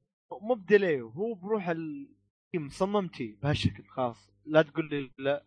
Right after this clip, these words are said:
أنا مصمم تي، خلاص. هذا بروح مصمم بهالطريقة. ما أدري إذا هذا ألفا هم بيغيروه بعدين أو هذا هالديلي،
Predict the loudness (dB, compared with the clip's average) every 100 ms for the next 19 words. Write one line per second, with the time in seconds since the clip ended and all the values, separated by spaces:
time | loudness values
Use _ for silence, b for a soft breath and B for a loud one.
0 | -4 -2 -2 -4 -4 -4 -10 -12 -10 -10
1 | -12 _ _ _ 6 6 6 0 -4 -2
2 | -2 0 -4 -2 -4 -4 -12 _ _ _
3 | _ 4 6 6 4 6 6 6 4 4
4 | 2 2 -2 -4 -4 -2 -4 0 0 2
5 | 0 0 0 0 -2 0 4 4 2 -2
6 | -2 4 6 6 2